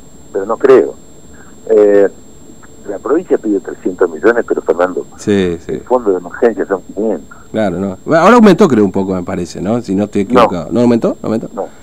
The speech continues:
Speaker 2: Bueno,
Speaker 1: no,
Speaker 2: este,
Speaker 1: no, no.
Speaker 2: eh, eh,
Speaker 1: Entonces, la verdad es que le ha mandado, de, de acuerdo a la disponibilidad de fondos y, y seguramente, y sí te garantizo que a la ganadería no le va a tocar absolutamente nada, que ha sido la más dañada.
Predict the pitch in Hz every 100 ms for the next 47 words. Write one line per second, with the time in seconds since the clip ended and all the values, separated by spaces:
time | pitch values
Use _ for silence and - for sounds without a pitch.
0 | - - - 95 92 - - - 92 -
1 | 127 139 139 135 143 - 151 147 139 131
2 | - - 107 98 90 85 - - 101 104
3 | 117 170 240 214 - - 107 107 117 113
4 | 107 113 113 107 95 76 - - - -
5 | - - - - - - - - - 98
6 | 98 - 95 92 127 127 107 95 85 -
7 | 87 85 82 104 95 - 131 147 123 95
8 | 80 78 76 - - 78 95 104 139 139
9 | 113 - - - - 117 - 196 - 185
10 | 147 120 165 - - 117 107 101 101 104
11 | 123 165 135 110 113 113 117 113 - 101
12 | 120 - 110 107 101 123 131 104 95 110
13 | 101 92 92 90 87 107 78